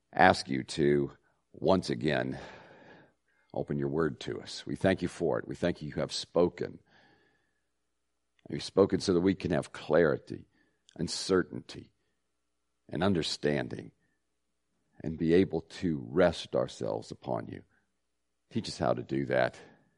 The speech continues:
And we come again and look to you to teach us from your word tonight, and we're asking you for it in Jesus' name.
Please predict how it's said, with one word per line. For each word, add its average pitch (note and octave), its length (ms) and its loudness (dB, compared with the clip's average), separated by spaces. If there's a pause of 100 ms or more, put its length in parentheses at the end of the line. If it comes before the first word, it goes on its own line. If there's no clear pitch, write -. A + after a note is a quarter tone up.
(160)
And D2 80 -8
we D2 80 -6
come E2+ 180 -2
again D2+ 340 0
and C2 140 -6
look F2+ 220 -2
to F#2+ 100 -2
you D#2+ 160 0 (120)
to C#2+ 260 -2 (720)
teach E2+ 160 -6
us E2 80 -10
from E2+ 160 -4
your E2 100 0
word D#2 240 2
tonight, A#1 440 -4
and B1 180 -10
we're A1 260 -10
asking C#2+ 440 -4
you D#2+ 100 -4
for A1 320 -6
it - 120 -16 (480)
in - 140 -10
Jesus' C#2 480 -4
name. G1+ 360 -8